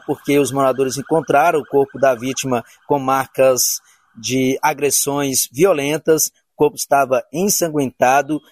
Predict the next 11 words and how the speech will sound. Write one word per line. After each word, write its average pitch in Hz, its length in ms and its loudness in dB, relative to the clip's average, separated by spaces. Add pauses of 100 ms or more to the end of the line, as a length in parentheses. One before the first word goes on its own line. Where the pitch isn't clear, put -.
(140)
Há 156 140 0
relatos 151 440 -2
também 139 320 0
de 127 100 -8
que 147 100 -2
os 127 80 -2
mo-, 143 260 2
os 131 300 0
moradores 135 520 0
ouviram 156 420 2
disparos 131 580 -2